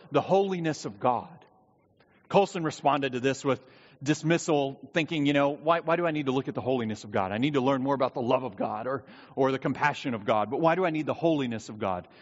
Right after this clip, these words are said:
And so this friend recon-, recon-, recommended a teaching series by R C Sproul on the holiness of God. And Colson writes, "All I knew about Sproul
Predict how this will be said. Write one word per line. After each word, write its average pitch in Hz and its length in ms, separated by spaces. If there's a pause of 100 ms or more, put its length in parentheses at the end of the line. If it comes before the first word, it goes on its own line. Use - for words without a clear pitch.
(280)
And 143 100
so 190 80
this 170 160
friend 190 220
recon-, 170 340
recon-, 156 400 (160)
recommended 151 520
a 123 100
teaching 190 360
series 127 320
by 117 120
R 143 200
C 139 200
Sproul 135 580 (260)
on 196 180
the 165 60
holiness 139 440
of 131 80
God. 135 220
And - 100
Colson 202 360
writes, 147 380 (500)
"All 262 360
I 208 140
knew 190 320
about 156 360
Sproul 120 720